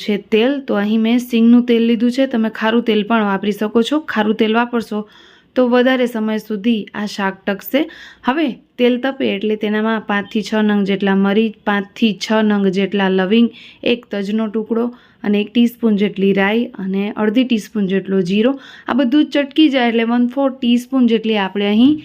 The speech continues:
હિંગ ઉમેરી દેવાની છે. પછી આપણે અહીં ઉમેરી દેવાના છે તીખા મરચાં અને સમારેલી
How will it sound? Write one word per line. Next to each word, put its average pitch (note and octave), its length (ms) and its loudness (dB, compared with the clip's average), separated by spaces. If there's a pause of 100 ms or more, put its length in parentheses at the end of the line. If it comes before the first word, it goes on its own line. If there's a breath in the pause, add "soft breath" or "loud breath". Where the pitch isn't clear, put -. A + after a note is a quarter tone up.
(240 loud breath)
હિંગ D4 240 6
ઉમેરી F#3+ 320 0
દેવાની F3+ 400 -2
છે. F#3+ 160 -12 (380 loud breath)
પછી B3+ 340 2
આપણે A#3 260 -2 (140)
અહીં A3+ 260 -2 (160)
ઉમેરી G#3 380 -2
દેવાના G3 440 -4 (100)
છે G#3+ 140 -4 (440 loud breath)
તીખા B3+ 420 2
મરચાં A3 560 0 (140)
અને G#3 200 4 (200)
સમારેલી F#3 800 0